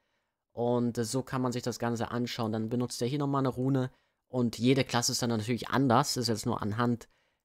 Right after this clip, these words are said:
des Beispiels des Feuermagiers. Aber so könnt ihr es bei jeder Klasse machen. Ja, wenn ihr zum Beispiel jetzt hier wieder auf Rankings geht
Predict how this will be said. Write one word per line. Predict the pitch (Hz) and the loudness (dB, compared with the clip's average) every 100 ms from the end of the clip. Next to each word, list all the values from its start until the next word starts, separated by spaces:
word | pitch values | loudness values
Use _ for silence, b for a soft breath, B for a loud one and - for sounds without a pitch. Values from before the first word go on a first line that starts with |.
| _ - | _ -8
des | 101 120 107 | -2 0 0
Beispiels | 107 113 127 - 107 | 2 2 2 -2 -2
des | 110 - | -2 -2
Feuermagiers. | 139 156 107 117 123 | 0 2 2 0 0
Aber | 120 123 | 0 0
so | 131 | -2
könnt | - 180 | -4 -4
ihr | |
es | 160 | -2
bei | 131 | -2
jeder | 135 170 | 0 0
Klasse | 117 113 107 | -2 -4 -4
machen. | 101 104 98 | -4 -4 -6
Ja, | 139 | -6
wenn | 151 | -6
ihr | 131 | -8
zum | - | -8
Beispiel | 127 113 110 | -6 -6 -6
jetzt | - | -4
hier | 131 | -4
wieder | 120 117 104 _ _ _ _ | -4 -4 -6 _ _ _ _
auf | - 104 - | -6 -6 -6
Rankings | 98 95 151 208 208 208 - | -8 -4 -4 -4 -4 -4 -2
geht | 180 175 - | 0 -2 -4